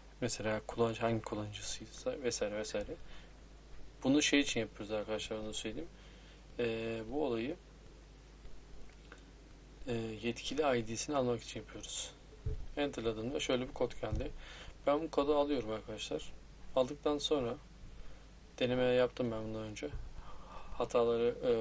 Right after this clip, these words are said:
iki üç tane hata aldım, onları çözdüm vesaire. Video hızlı, e, hızlı olsun diye, hiç hatalarla uğraşmayın diye şöyle bir kod yazdım. Şimdi bu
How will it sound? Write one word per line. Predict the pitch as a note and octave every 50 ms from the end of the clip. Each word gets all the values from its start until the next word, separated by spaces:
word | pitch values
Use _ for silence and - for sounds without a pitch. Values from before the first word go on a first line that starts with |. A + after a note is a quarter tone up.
| A2 A2 A2 - - -
iki | - - - B2
üç | - -
tane | B2 A#2+
hata | A#2+ A2+ - A#2+
aldım, | A2+ A2 A2 A#2 A2+
onları | A2+ A2+ A2+ A2 A2 A2 A#2 - -
çözdüm | - C3 A#2 G#2+ G#2 - A2+ A#2+
vesaire. | B2+ - - A2+ G#2+ - E3+ - - - - - - - - - - - - - B2+
Video | B2+ B2 C3 B2 A#2+
hızlı, | A#2+ A#2+ A#2 B2 A#2+ A#2+ A#2+ - - - - - - - - B2+
e, | B2 A2+ A2+ A2 A2 A2 A2 A2 A2 A2 A2+ - - - - - - - -
hızlı | B2 A#2 A#2 B2+
olsun | B2 A2+ - - - G#2+ G#2
diye, | A2+ C3+ D3 - - - - - - - - - - - - - -
hiç | C#3 B2 - -
hatalarla | - A#2+ A#2 - B2+ A#2+ A2 A2+
uğraşmayın | A2+ A2 A#2 B2 B2+ A#2+ - B2 A2+ A2+ A2
diye | - - - - - - - - -
şöyle | - - - D3+ C#3 C3 C3 C#3
bir | D3
kod | - C3 A#2+ -
yazdım. | A#2 A2 G#2+ G2+ G#2 G#2 - - - - - - - -
Şimdi | - - - C4 C4
bu | - B3+ C4